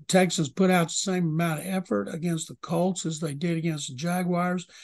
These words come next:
the number one pick is secure. And the column I'm writing for Wednesday on Gallery Sports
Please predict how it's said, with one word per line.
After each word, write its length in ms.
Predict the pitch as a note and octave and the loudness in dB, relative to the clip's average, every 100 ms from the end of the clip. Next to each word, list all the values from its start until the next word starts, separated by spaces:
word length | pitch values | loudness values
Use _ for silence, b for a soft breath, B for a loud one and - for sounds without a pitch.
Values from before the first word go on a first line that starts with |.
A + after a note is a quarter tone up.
| b b | b b
the 80 | C#3 | -4
number 380 | D#3 F3+ F3+ | 0 2 2
one 300 | F3 F3+ E3+ | 0 0 -2
pick 340 | - E3 D#3+ - | -2 -4 -4 -4
is 240 | D3+ C3 | -6 -6
secure. 680 | - - - G3+ G#3+ A#3 A#3+ b b b - | -8 -10 0 4 6 6 2 b b b -6
And 160 | D#3 D3+ | -4 -4
the 60 | |
column 460 | - F#3 E3+ F3 E3+ | 0 2 4 4 4
I'm 180 | E3+ E3 | 2 2
writing 320 | E3 E3 D#3+ | 2 2 -2
for 180 | D#3+ C#3+ | -4 -4
Wednesday 500 | D#3+ F#3+ G3+ G3 F#3+ | -2 0 0 2 0
on 160 | D3 | 0
Gallery 420 | C3+ E3 F3 E3+ | -2 -2 0 0
Sports 560 | D3+ - E3 G3 F#3+ - | -2 -2 0 2 0 -6